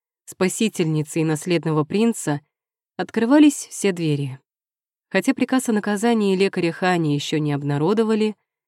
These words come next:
чиновник управления наказаний дал принцессе разрешение навестить отца.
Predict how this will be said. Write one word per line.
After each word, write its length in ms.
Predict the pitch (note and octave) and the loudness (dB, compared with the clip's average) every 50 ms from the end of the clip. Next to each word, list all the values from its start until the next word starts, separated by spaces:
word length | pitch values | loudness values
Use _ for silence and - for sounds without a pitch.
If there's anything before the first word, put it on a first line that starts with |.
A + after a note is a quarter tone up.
| _ _ _ | _ _ _
чиновник 500 | - - G3 F#3 F#3+ G3+ G3+ G3+ G3 - | -2 0 2 2 2 2 2 0 0 -2
управления 600 | F3 - F3+ F3 E3+ F3+ F#3+ F#3+ F#3+ F3+ E3+ E3 | -6 -4 -2 -2 0 2 2 2 2 2 2 0
наказаний 680 | E3 - E3+ D#3+ D#3+ F3 F3+ F#3 F#3+ G3 F#3+ F#3 - _ _ _ _ _ _ _ | 0 0 -2 -2 0 0 0 2 0 0 -2 -4 -8 _ _ _ _ _ _ _
дал 220 | - A3 C4 C#4+ C4+ | 0 2 4 4 4
принцессе 580 | - G#3+ F#3 F3 - - A3 A#3+ - - F#3+ | 2 0 0 0 0 0 -2 -2 0 -2 -2
разрешение 720 | F3 E3 D#3 D3+ D3 C#3 - - F3+ G#3 A3 A#3 A3+ A3+ G#3+ | 0 0 0 0 -2 -2 -2 -2 0 0 2 2 2 2 2
навестить 500 | F3+ D3+ D3 C#3+ - - - F#3 - - | 2 2 0 0 -2 -6 -8 -8 -6 -6
отца. 480 | F3+ E3 - - - D#3 C#3 C3+ A#2+ | -6 -6 -8 -10 -6 -6 -6 -6 -8